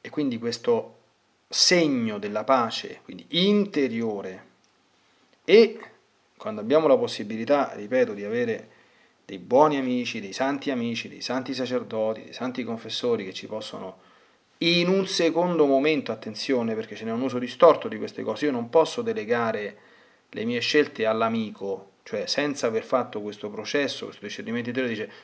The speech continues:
"Tu che ne pensi?", magari lui mi dà un consiglio e io, come dire, eh, piglio e faccio quello che mi dice senza neanche pensarci. O peggio, c'è chi fa questo, eh, dando al confessore, al padre spirituale, un ruolo che non ha,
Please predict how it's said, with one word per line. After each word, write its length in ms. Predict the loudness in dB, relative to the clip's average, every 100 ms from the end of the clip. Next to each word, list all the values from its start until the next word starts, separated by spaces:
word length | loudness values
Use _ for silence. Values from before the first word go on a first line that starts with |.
| _
"Tu 120 | 0
che 120 | 0
ne 120 | 0 4
pensi?", 400 | 6 6 2 -6
magari 260 | 0 2
lui 100 | 2
mi 80 | -2
dà 100 | -4
un 60 | -4
consiglio 600 | -8 -4 -2 0 -2 -6 -18 -4
e 160 | 0
io, 380 | 4 6 4 2 -12 -20
come 220 | -8 -4 -2
dire, 340 | -4 -6 -8
eh, 480 | -12 -10 -10 -12 -10
piglio 280 | -4 0 0
e 40 | 2
faccio 300 | 0 0 -2
quello 180 | 0
che 100 | 0
mi 120 | -2 -2
dice 160 | -4
senza 260 | -6 -8 -6
neanche 260 | -6 -6
pensarci. 540 | -8 -8 -6 -6 -8 -6
O 120 | -2 -2
peggio, 520 | 2 4 4 -2 -8
c'è 180 | -6 -8
chi 120 | -4
fa 140 | -2
questo, 560 | -2 -4 -2 0 0 0 -10 -20 -20 _ _
eh, 260 | -16 -14
dando 500 | -4 -2 -2 -2 -4
al 100 | -4
confessore, 680 | -6 -10 -8 -8 -2 0 0
al 80 | -4
padre 240 | -4 -6
spirituale, 380 | -6 -8 -2 -2
un 60 | 0
ruolo 220 | 0 0
che 80 | -2
non 140 | 0
ha, 340 | 0 2 2